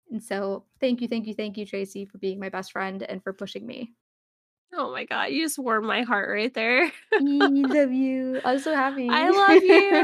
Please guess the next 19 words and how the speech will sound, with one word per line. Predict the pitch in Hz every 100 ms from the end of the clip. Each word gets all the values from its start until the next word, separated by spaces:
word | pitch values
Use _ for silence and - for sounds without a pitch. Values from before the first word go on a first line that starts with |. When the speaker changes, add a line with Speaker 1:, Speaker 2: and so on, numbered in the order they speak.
| 359 302 269 233
Speaker 2:
Uh, | 226 240
you're | 277 285
my |
best | 269 262 -
friend | 247 214 208 233
in | 240
the |
world, | 233 190 185 202
and | 208
I | 208 233
will | 220
always | 208 220 233
be | 233
here | 240 185
to |
push | 214 208 -
you | 175 131
in | - 190 185
the | 180